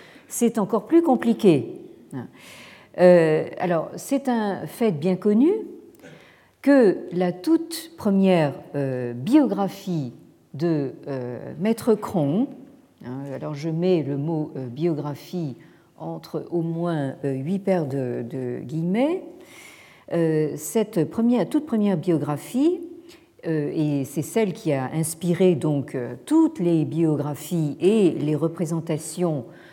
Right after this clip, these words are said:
euh, de la vie de Confucius, euh, qui ont suivi, c'est celle qui figure, euh, dans, euh, le fameux, euh, Shiji,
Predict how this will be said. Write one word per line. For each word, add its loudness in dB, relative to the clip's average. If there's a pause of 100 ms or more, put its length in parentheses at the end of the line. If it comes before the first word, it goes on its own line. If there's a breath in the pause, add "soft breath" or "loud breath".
(200 loud breath)
euh, -4
de 2
la 4
vie -2
de -14
Confucius, -4
euh, -6
qui -8
ont -4
suivi, -2 (840 loud breath)
c'est 0
celle 0
qui 2
figure, 2 (920 soft breath)
euh, 4 (100)
dans, 2
euh, -2
le 0
fameux, -2 (360)
euh, -8
Shiji, 0